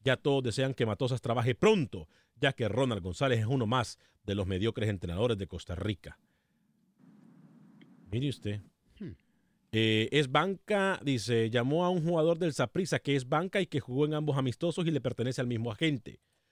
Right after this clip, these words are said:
Speaker 1: de González. Está muy mal". Saludos para Adam Bindel. Eh, Iría García dice, "Convéncete, Alex, la selección de concacaf no sirve". María Carolina Pulido, "Chama, fuerte abrazo para usted".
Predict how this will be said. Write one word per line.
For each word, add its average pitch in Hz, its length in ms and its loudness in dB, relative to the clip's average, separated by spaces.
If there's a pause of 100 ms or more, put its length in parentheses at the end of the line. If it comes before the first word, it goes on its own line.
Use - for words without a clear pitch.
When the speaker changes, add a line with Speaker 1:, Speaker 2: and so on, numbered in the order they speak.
(300)
Speaker 1:
de 104 100 2
González. 98 540 -2
Está 107 220 -4
muy 101 220 2
mal". 65 260 -14 (260)
Saludos 175 240 4
para 165 220 2
Adam 180 160 4
Bindel. 214 720 4
Eh, 135 280 2
Iría 170 260 0
García 151 360 -2
dice, 180 540 0 (920)
"Convéncete, 156 640 2
Alex, 165 320 2
la 123 80 2
selección 127 300 0
de 156 60 -2
concacaf 139 420 -2
no 151 100 -2
sirve". 135 460 -4 (420)
María 131 240 2
Carolina 135 300 0
Pulido, 135 280 0
"Chama, 143 300 0
fuerte 139 280 0
abrazo 127 260 -2
para 104 120 -4
usted". 80 240 -10